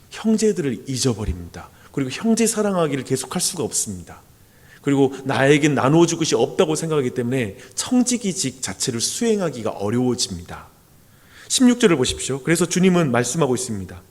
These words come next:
서로 나누-, 서로 나누어 주기를 잊지 말라는 표현을 쓰고 있는 것 같아요. 이걸 주목해 보십시오. 잊지 말아라. 왜냐하면 잊어버리니까요.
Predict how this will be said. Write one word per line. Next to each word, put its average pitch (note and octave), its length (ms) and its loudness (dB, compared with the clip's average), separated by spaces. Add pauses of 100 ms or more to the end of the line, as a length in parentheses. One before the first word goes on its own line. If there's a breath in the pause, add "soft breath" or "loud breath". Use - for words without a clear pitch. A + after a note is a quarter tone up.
(540 loud breath)
서로 A3+ 540 8
나누-, C3+ 500 4
서로 A3+ 300 8
나누어 C#3+ 420 4
주기를 A#2+ 540 -2 (240 loud breath)
잊지 F#3 440 0
말라는 B2+ 560 4
표현을 A#2 240 -6
쓰고 B2 240 -8
있는 G2 200 -8
것 F#2+ 120 -18
같아요. - 280 -20 (500)
이걸 A#2+ 280 -2
주목해 B2+ 360 -4
보십시오. - 360 -12 (220)
잊지 D3 420 -2
말아라. F2+ 480 -10 (720)
왜냐하면 F#3+ 300 4
잊어버리니까요. A#2 960 4